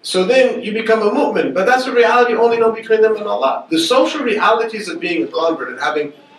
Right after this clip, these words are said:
the majority of one's family being from another faith community is never going to stop impacting one's experience. And if it does, it probably means that they're out of touch. And it's something that they should be really worried about. If they,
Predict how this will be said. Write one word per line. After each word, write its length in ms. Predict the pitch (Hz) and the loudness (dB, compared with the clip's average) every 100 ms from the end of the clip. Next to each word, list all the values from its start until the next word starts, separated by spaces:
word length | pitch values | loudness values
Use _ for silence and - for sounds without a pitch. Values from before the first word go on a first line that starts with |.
| - | -8
the 80 | 143 | -2
majority 640 | 143 139 170 214 214 202 | -2 0 2 4 2 0
of 120 | 180 170 | -4 2
one's 240 | 165 156 | 0 0
family 440 | 165 165 151 139 | -2 0 0 -2
being 280 | - 160 160 | -2 0 0
from 140 | 156 143 | 0 -2
another 280 | 147 143 | 0 -2
faith 260 | 139 151 160 | -2 -2 -2
community 460 | 170 185 180 - - | -6 -6 -6 -8 -6
is 200 | 160 160 | -4 0
never 260 | 190 196 | 0 0
going 240 | 196 185 170 | -2 -4 -4
to 100 | 156 | -10
stop 380 | - 170 165 165 | -2 0 0 -2
impacting 680 | 170 - 160 160 147 139 - _ _ | -6 -6 -8 -6 -6 -8 -10 _ _
one's 200 | 147 147 | 0 0
experience. 760 | 143 139 156 175 - - - - - | 0 -6 -2 -2 -2 -4 -10 -12 -4
And 100 | 160 | -2
if 140 | 170 | -2
it 160 | 175 - | -4 2
does, 580 | 226 - 208 208 - - _ _ | 2 4 2 -2 -8 -16 _ _
it 180 | 151 - | -8 -4
probably 300 | 214 220 190 | 0 2 4
means 220 | 175 165 | 2 0
that 140 | 156 | 0
they're 200 | 160 160 | 0 0
out 200 | 143 139 | 0 -2
of 120 | 135 - | -4 -4
touch. 400 | - - - - _ _ _ _ _ _ _ _ - _ - | -4 -4 -12 -16 _ _ _ _ _ _ _ _ -20 _ -6
And 120 | 151 | -2
it's 100 | 156 | -2
something 300 | 175 175 165 | 0 0 2
that 120 | 156 | 0
they 140 | 156 165 | 2 0
should 180 | 165 139 | -2 -2
be 140 | 143 | -2
really 260 | 139 135 127 | -2 -4 -2
worried 320 | 147 156 131 | 0 0 0
about. 300 | 113 - 123 | -4 -4 -6
If 100 | 117 | -4
they, 280 | - - | -2 -2